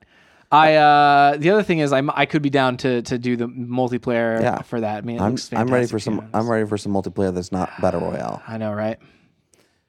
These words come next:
Speaker 2: Just wanna kill some guys.
Speaker 1: <laughs> Just wanna run in, you
Speaker 2: Yep.
Speaker 1: know, the, do the run and gun thing.
Speaker 2: S-, spray and pray.
Speaker 1: Make it happen.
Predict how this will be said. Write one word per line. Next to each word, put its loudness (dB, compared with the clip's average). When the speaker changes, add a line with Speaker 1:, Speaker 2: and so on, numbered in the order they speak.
Speaker 2:
Just -12
wanna -2
kill -4
some -12
guys. -12
Speaker 1:
<laughs> -12
Just -2
wanna 4
run 6
in, 4
you 4
Speaker 2:
Yep. 4
Speaker 1:
know, 4
the, 2
do 0
the 4
run 6
and 4
gun 6
thing. 2
Speaker 2:
S-, -6
spray 0
and -4
pray. 0
Speaker 1:
Make 0
it -2
happen. -10